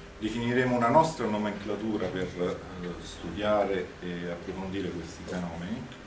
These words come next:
Eh, in realtà poi faremo anche degli approfondimenti su cose che non avete trattato nei corsi delle triennali. Quindi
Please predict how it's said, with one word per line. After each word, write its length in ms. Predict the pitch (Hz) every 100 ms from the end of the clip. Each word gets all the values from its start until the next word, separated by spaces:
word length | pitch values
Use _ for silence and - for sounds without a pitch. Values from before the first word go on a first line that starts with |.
| - - - - - - - - - - -
Eh, 380 | 101 101 104 110
in 40 |
realtà 360 | 147 156 123 120
poi 160 | 117
faremo 340 | 104 107 110 117
anche 220 | 123 113
degli 160 | 107
approfondimenti 880 | 110 127 117 123 131 135 117 - 107
su 120 | 95
cose 300 | 92 101 101
che 80 | 98
non 160 | 95 101
avete 320 | 113 113 113
trattato 500 | 123 - 113 104 98
nei 120 | 92
corsi 320 | 98 95 -
delle 200 | 90 90
triennali. 540 | 82 85 82 85 80 - - - - - - - - - -
Quindi 680 | 120 113 107 104 101 110